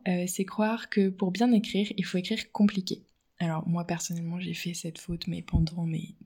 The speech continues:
des années, quand je, là je suis en pleine, euh, réécriture de mon premier tome et quand je relis certaines phrases, euh, ça se voit en fait que j'essaie de mettre du vocabulaire compliqué, des phrases longues pour effa-, pour essayer de faire quelque chose de, de très poétique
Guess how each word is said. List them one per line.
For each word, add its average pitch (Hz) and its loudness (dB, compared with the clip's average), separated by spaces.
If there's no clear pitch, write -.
des 202 6
années, 180 2
quand 170 2
je, - -2
là 175 2
je 180 0
suis 180 -2
en 160 2
pleine, 180 2
euh, 165 2
réécriture 202 2
de 185 2
mon 175 4
premier 170 0
tome 180 2
et 175 4
quand 202 6
je 196 4
relis 185 4
certaines 185 4
phrases, 185 2
euh, 165 -2
ça 185 4
se 175 0
voit 190 4
en 185 6
fait 180 0
que - 0
j'essaie 165 2
de 165 2
mettre 165 2
du 170 -4
vocabulaire 175 0
compliqué, 165 0
des 180 4
phrases 175 0
longues 170 2
pour 170 -2
effa-, 170 2
pour 165 4
essayer 175 2
de 180 -10
faire 175 0
quelque 175 -2
chose 185 0
de, 170 2
de 190 -2
très 190 2
poétique 202 4